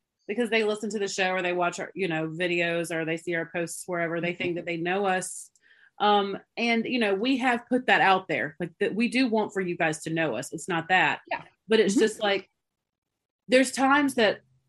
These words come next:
Speaker 1: I could say something to Caitlin that because I do really know her, I can say it. But, like, a person that
Speaker 2: Mm-hmm.
Speaker 1: only listens to the show and doesn't know her, like, personally, it might be
Speaker 2: Mm-hmm.
Speaker 1: inappropriate.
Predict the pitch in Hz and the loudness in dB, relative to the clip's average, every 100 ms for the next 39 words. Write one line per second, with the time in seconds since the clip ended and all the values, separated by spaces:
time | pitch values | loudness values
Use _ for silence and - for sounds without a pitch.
0 | - 214 233 247 - 220 208 208 196 185 | 0 4 4 2 0 2 2 2 -4 -4
1 | 185 - 196 180 180 170 165 - 180 202 | -6 -2 0 0 0 -2 -2 -4 -6 -4
2 | 185 165 165 190 180 180 170 165 175 170 | 0 0 0 -2 0 0 0 0 0 0
3 | 165 156 165 160 156 151 - 180 135 113 | -2 0 0 0 -4 -4 0 0 0 -4
4 | - 160 185 185 - 254 254 254 208 - | -6 -2 -2 -2 -2 0 2 2 0 0
5 | 214 214 214 196 208 208 202 - 175 175 | 0 2 2 2 0 0 -6 -6 -6 -6
6 | - 226 214 190 175 185 185 190 190 165 | -2 2 4 2 0 0 -2 0 0 -2
7 | 185 185 190 175 180 170 151 - - 330 | 0 0 0 0 -4 -4 -6 -8 -2 2
8 | 330 - 202 175 165 165 - - 190 190 | 2 0 -2 -2 -2 -2 0 0 2 2
9 | - 156 180 165 180 160 - - 185 170 | 2 -2 0 0 -2 -8 -6 -2 -2 -2
10 | 139 76 - | -6 -6 -10